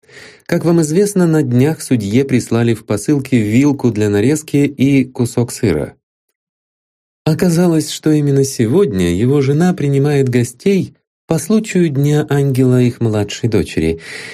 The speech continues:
Я наведался к ним и узнал, что главным блюдом на столе будет швейцарское фондю –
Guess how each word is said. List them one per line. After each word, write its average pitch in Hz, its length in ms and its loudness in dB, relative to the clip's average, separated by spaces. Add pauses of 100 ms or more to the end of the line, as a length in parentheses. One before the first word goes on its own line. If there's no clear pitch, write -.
(460)
Я 208 180 2
наведался 185 560 0
к - 100 -12
ним 151 300 2
и 180 200 0
узнал, 127 460 2
что 117 320 -2
главным 107 640 0
блюдом 92 400 0
на 90 80 0
столе 151 420 0
будет 175 400 0
швейцарское 139 1040 -2
фондю – 135 800 0